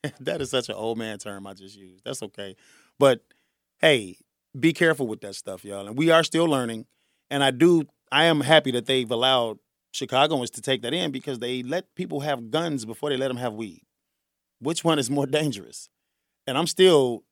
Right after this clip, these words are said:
an advocate against having guns. You know, I did a little bit of a campaign a couple of, maybe last year. I, I started talking about Darian America running for president. I mean, I'm at the age where I could be president. And I even threw that out in a couple of shows back. If you could be president right now,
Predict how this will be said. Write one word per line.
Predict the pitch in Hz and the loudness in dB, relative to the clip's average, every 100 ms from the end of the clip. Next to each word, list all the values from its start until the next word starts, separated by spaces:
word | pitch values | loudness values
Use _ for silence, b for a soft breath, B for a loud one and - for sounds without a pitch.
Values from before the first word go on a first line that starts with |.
| - | -6
an | 131 | 0
advocate | 143 131 117 127 123 | 0 0 -2 -8 -8
against | 123 107 156 135 - | -12 -2 0 0 -2
having | 120 107 107 | -4 -4 -6
guns. | 117 110 104 | -8 -8 -8
You | 131 | -2
know, | |
I | 170 | 0
did | 254 254 208 | 2 2 4
a | |
little | 170 147 | 2 2
bit | 143 | 0
of | 120 | -2
a | 113 | -6
campaign | - 160 131 151 156 123 | -4 -4 -2 0 0 0
a | 110 | -4
couple | - 139 120 | -6 -4 -4
of, | 110 - _ _ _ _ _ - | -6 -10 _ _ _ _ _ 0
maybe | 190 | 4
last | 147 127 110 | 6 4 2
year. | 123 123 | 0 0
I, | 127 123 | 0 0
I | 123 | -4
started | 120 123 120 113 | -2 -2 -2 -2
talking | 127 117 110 | -4 -2 -6
about | 107 104 | -6 -6
Darian | 120 117 107 | -4 -4 -6
America | 104 101 101 | -10 -10 -12
running | 104 95 | -14 -14
for | |
president. | - 104 98 104 147 | -12 -10 -10 -10 -6
I | |
mean, | 180 - | -2 0
I'm | 202 | 2
at | 190 123 | 2 0
the | 127 113 | -6 0
age | 143 170 117 | 2 2 0
where | 113 | -4
I | 110 | -4
could | - 127 180 | -2 0 0
be | 226 | -2
president. | 131 120 104 110 160 _ _ _ _ _ _ - | -2 -2 -4 -8 -10 _ _ _ _ _ _ 0
And | 147 | 2
I | 170 | 4
even | 160 | 2
threw | - 170 | -2 4
that | 196 202 | 4 6
out | 127 123 - | 2 0 -6
in | 123 | -12
a | 117 | -8
couple | 135 123 | -6 -4
of | |
shows | - 131 120 | 0 0 0
back. | 113 107 - _ _ _ _ _ _ - | -2 -6 -8 _ _ _ _ _ _ -2
If | 294 - | -2 2
you | 226 247 | 0 0
could | - 262 269 | 2 2 2
be | 165 | -2
president | 135 135 117 117 107 | 0 0 0 -4 -6
right | 113 110 | -6 -6
now, | 107 80 | -8 -14